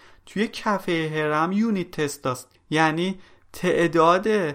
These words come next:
یونیت تستی که ما می‌نویسیم باید قاعدتاً خیلی بیشتر از اینتگریشن تست اون باشه. تعداد اینتگریشن تست هایی که می‌نویسیم باید خیلی بیشتر از یو آی تست اون باشه و ما نمیتونیم از این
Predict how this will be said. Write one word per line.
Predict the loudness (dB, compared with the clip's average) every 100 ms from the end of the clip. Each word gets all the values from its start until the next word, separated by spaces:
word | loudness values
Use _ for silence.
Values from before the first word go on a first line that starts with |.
| -10 _ _
یونیت | -4 -2 -4 -4
تستی | -6 -4 -8
که | -4
ما | -4 -2
می‌نویسیم | -2 -4 -4 -6
باید | -2 -2
قاعدتاً | 0 -2 0 -2 -2 -8
خیلی | -8 -4 0 0 0 0 -2
بیشتر | -4 -4 -2
از | 0 -2
اینتگریشن | -2 -2 0 -2 0 0 0 -2 -6
تست | -6 -10 -6
اون | -4 -4
باشه. | -6 -8 -10 -14 -16 _ _ _ _ -2
تعداد | 0 2 0
اینتگریشن | -2 -2 -2 -2 -2 -4 -6
تست | -6 -6 -6
هایی | -6
که | -4
می‌نویسیم | -4 -4 -4 -6 -2
باید | -2 -2
خیلی | -6 -2 0 0 -2
بیشتر | -4 -2 2
از | 2 2
یو | 2 6
آی | 6 4
تست | 0 -6 -4 -6
اون | -6 -6
باشه | -8 -10 -14 -20 _ -20 -20 _ -2
و | 0
ما | 0
نمیتونیم | 0 0 0 -2 -4 -2
از | 0 0 -2 -12 -20 _ _
این | -4 -4 -4